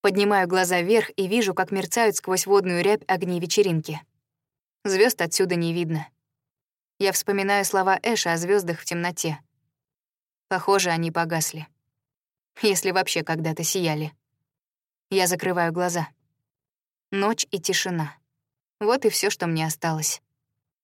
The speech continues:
Кричу во весь голос, и воздух облаком пузырьков поднимается к поверхности. В лёгких ничего не осталось. Какое-то время они отчаянно требуют, чтобы я вдохнула, но потом боль в груди умолкает.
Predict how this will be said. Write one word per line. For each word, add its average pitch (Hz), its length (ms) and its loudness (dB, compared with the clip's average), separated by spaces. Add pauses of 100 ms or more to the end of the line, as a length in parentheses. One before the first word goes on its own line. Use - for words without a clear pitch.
(300)
Кричу 220 340 2
во 202 140 4
весь 214 200 6
голос, 190 440 2 (240)
и 220 100 6
воздух 214 440 4
облаком 208 420 4
пузырьков 202 480 2
поднимается 190 520 0
к - 60 -18
поверхности. 165 680 0 (1120)
В 196 120 2
лёгких 202 380 4
ничего 196 400 0
не 165 140 0
осталось. 160 560 -2 (760)
Какое-то 214 440 2
время 208 300 4
они 180 180 -2
отчаянно 208 460 0
требуют, 214 440 4
чтобы 196 260 0
я 208 140 4
вдохнула, 196 560 2 (540)
но 202 140 -4
потом 202 400 2
боль 214 220 4
в 175 60 -8
груди 196 300 4
умолкает. 170 800 -2